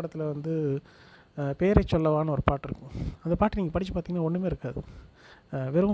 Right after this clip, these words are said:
ஃபில்லர் லிரிக்ஸா தான் இருக்கும் அது. ஏதோ ஒண்ணு எழுதணுமேன்னு எழுதுன மாதிரி இருக்கும். இப்போ இன்னொரு உதாரணம் சொல்லணும்னா, செம்பருத்தில வந்து, "நிலா காயும் நேரம்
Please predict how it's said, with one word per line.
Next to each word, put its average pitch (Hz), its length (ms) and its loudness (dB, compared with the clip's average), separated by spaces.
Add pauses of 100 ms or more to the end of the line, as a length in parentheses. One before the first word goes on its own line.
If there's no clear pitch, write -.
(120)
ஃபில்லர் 214 260 4
லிரிக்ஸா 180 400 0
தான் 160 120 -4
இருக்கும் 131 260 -10
அது. - 380 -6 (400)
ஏதோ 214 260 4
ஒண்ணு 220 60 4
எழுதணுமேன்னு 196 480 4
எழுதுன 160 420 4
மாதிரி 151 160 0
இருக்கும். - 240 -8 (600)
இப்போ 151 160 -2
இன்னொரு 185 240 2
உதாரணம் 170 360 4
சொல்லணும்னா, 160 340 -2
செம்பருத்தில 190 400 0
வந்து, 151 440 0 (440)
"நிலா 190 280 6
காயும் 165 300 4
நேரம் 151 260 2